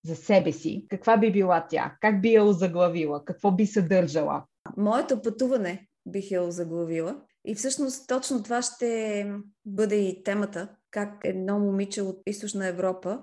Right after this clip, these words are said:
Speaker 2: успява да стигне до високи нива в корпоративния свят и след това тотално да ги, а,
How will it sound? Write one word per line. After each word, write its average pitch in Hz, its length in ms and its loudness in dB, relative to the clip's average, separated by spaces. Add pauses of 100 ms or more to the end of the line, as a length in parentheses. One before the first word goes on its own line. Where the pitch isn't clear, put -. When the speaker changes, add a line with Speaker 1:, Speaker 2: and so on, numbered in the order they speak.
(160)
Speaker 2:
успява 233 480 -2
да 220 100 -2
стигне 247 380 -2
до 240 560 -2 (240)
високи 269 440 -4
нива 247 360 -2
в 247 80 -14
корпоративния 220 760 -8
свят 220 300 -8
и 294 40 -6
след 247 240 -8
това 247 220 -8
тотално 226 480 -6
да 202 100 -4
ги, 196 340 -6
а, 180 280 -6